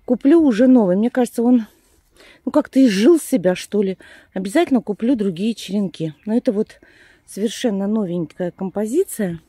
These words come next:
Красиво бы смотрелся. Вот смотрите, но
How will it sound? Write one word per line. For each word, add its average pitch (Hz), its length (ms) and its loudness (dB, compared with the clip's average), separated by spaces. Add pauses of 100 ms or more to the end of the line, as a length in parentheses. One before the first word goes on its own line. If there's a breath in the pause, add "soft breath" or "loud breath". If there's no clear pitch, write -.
(720 soft breath)
Красиво 226 480 -2
бы 160 140 -6
смотрелся. 208 840 -4 (220)
Вот 180 140 -8
смотрите, 190 520 -6
но 294 240 4